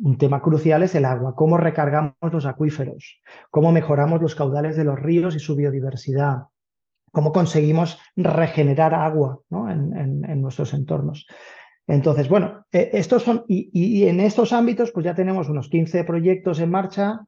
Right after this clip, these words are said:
algunos más avanzados que otros, donde las empresas e inversores, pues, ponen dinero para comenzar. Pero lo más importante es que no son proyectos para cada empresa, sino que lo que buscamos son proyectos donde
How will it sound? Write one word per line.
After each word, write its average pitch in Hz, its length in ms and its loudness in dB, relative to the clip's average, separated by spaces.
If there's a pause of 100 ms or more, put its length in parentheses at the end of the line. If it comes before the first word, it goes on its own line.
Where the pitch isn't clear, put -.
(280)
algunos 147 380 0
más 156 160 0
avanzados 160 500 0
que 208 100 2
otros, 220 280 -2
donde 151 220 -2
las 147 220 -6
empresas 190 800 -4
e 156 60 0
inversores, 147 680 0
pues, 156 200 -8
ponen 165 280 0
dinero 185 460 2 (440)
para 139 280 -4
comenzar. 127 540 -4 (100)
Pero 170 160 4
lo 175 80 6
más 220 180 2
importante 214 480 2
es 196 80 -6
que 180 120 0
no 185 100 0
son 208 160 0
proyectos 175 480 -2
para 143 340 -6
cada 147 260 -2
empresa, 131 520 -2 (340)
sino 165 320 4
que 170 80 0
lo 160 100 4
que 151 60 0
buscamos 190 340 0
son 226 120 0
proyectos 202 340 0
donde 165 220 0